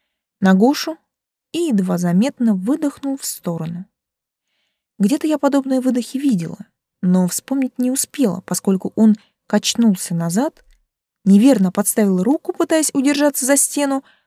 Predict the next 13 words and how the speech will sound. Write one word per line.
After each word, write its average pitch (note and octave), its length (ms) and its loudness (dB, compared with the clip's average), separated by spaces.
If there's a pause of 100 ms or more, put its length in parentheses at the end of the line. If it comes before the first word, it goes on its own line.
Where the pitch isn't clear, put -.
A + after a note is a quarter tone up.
(120)
но G3+ 260 4
пополз - 760 -4
вниз. D#3+ 560 -6 (920)
Я A#3 160 2
вскрикнула C#4+ 520 -2
и A#3 160 -4
подлетела G#3+ 480 2
к - 140 -14
нему. F#3+ 360 2 (280)
Гоша G#3+ 360 0
вообще A#3 480 0
уронил G#3 400 4
телефон. G3 520 -2